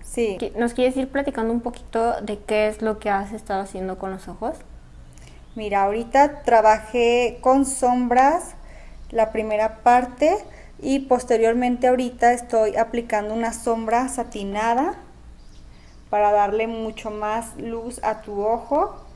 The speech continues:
Speaker 1: Nada más que es un poco difícil trabajar este tipo de ojo porque lo tienes sumamente chiquito.
Speaker 2: Así es.
Speaker 1: Entonces, yo la sombra que le aplique lo tengo que hacer con mucho cuidado,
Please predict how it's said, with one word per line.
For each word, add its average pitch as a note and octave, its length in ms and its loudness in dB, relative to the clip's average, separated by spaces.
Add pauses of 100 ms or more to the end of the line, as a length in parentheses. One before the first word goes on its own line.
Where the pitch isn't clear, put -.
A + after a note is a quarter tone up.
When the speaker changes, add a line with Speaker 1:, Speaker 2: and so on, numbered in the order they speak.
(1040)
Speaker 1:
Nada A3+ 300 2
más A#3 240 -4
que B3 240 4
es B3 100 0 (380)
un C4+ 180 2
poco D4 300 6
difícil C#4 420 -2
trabajar A3 380 0
este A3+ 160 -4
tipo B3+ 280 -4
de B3 100 4
ojo A3 240 -2
porque A3 260 -4
lo G3 120 -4
tienes A3 340 -6
sumamente C#4+ 580 6
chiquito. - 420 -12 (100)
Speaker 2:
Así G#3 320 -6
es. G3 180 -6 (480)
Speaker 1:
Entonces, B3+ 520 0
yo A#3+ 180 4
la B3+ 120 4
sombra C4 360 -2
que C4 100 -6
le G#3+ 80 0
aplique A3+ 380 -4
lo A#3 120 -2
tengo G#3 240 -8
que A3 80 -12
hacer G#3 240 -8 (520)
con A3+ 220 0
mucho C4 320 0
cuidado, B3 500 2